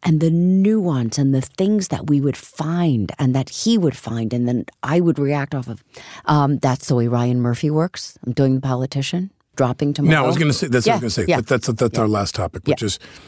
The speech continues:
Speaker 2: how did you get contacted to do The Politician? What a ca-, what a cast!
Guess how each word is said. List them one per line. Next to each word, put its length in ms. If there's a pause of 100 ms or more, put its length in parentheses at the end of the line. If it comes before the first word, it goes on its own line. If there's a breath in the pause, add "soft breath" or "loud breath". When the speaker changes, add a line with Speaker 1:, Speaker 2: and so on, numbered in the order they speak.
Speaker 2:
how 80
did 100
you 80
get 140
contacted 540
to 100
do 440 (360 loud breath)
The 80
Politician? 640
What 200
a 60
ca-, 220
what 160
a 40
cast! 640